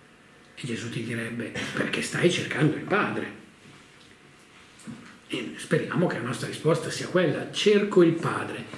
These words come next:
che è di per sé inesauribile. Inesauribile, no? E dove ti accorgi che è inesauribile? Nel momento della preghiera.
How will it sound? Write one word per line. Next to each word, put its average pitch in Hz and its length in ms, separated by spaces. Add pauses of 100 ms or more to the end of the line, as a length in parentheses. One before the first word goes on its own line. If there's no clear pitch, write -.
(100)
che - 300
è 117 60
di 135 200
per 147 240
sé - 440 (260)
inesauribile. 127 1120 (1600)
Inesauribile, 110 840 (240)
no? 139 200 (2250)
E - 220
dove 160 280
ti 147 120
accorgi 113 500
che - 140
è - 20
inesauribile? 113 680
Nel 139 160
momento 165 480
della 127 240
preghiera. - 520